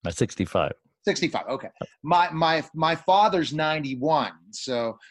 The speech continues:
Speaker 2: I, uh, I un-, understand he was in the military and, uh, Naval Academy,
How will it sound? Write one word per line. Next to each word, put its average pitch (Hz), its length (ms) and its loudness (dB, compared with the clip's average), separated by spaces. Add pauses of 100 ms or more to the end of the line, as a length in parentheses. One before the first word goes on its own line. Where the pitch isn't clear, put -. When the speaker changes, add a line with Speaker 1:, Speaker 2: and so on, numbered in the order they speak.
(100)
Speaker 2:
I, 131 240 2
uh, 131 200 0
I 127 160 -2
un-, 131 220 -8
understand 131 460 -6
he 139 160 0
was 139 160 -2
in 131 60 -4
the 123 80 -4
military 120 800 -4
and, 113 340 -8
uh, 107 120 -6
Naval 160 320 2
Academy, 110 360 -4